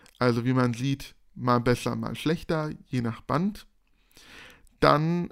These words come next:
geht es weiter mit Kleine Katze Chi. Da habe ich Band sechs bis Band acht gelesen. Der achte Band war der letzte Band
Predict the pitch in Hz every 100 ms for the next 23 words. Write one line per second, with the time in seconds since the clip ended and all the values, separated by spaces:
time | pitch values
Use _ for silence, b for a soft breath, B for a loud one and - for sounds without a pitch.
0 | - 123 139 135 123 - - - 120 117
1 | 127 127 135 123 120 - - - 127 135
2 | 143 143 - 143 151 143 131 123 - 123
3 | - - 214 240 254 - 131 131 131 -
4 | 156 165 - 143 139 - - - 143 143
5 | - - 127 139 139 - B B B -
6 | 151 196 - - 185 180 165 170 151 -
7 | - 131 120 117 117 120 123 139 - 147
8 | 139 139